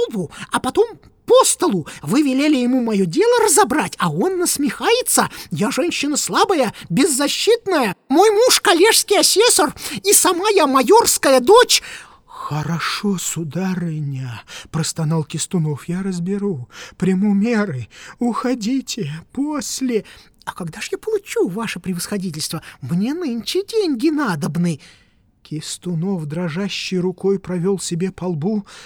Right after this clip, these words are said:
вздохнул и опять начал объяснять. «Сударыня, я уже вам говорил, здесь банк, учреждение частное, коммерческое. Что же вы от нас хотите?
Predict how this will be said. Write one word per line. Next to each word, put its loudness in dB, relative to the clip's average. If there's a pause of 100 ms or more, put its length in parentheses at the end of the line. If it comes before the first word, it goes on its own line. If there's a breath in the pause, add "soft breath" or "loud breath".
(120)
вздохнул -2
и -6
опять -8
начал -4
объяснять. -4
«Сударыня, -8 (360 loud breath)
я -6
уже -8
вам -6
говорил, -4
здесь -4
банк, -6 (300 loud breath)
учреждение -4
частное, -8 (240 loud breath)
коммерческое. -4
Что -6
же -6
вы -4
от -8
нас -4
хотите? -4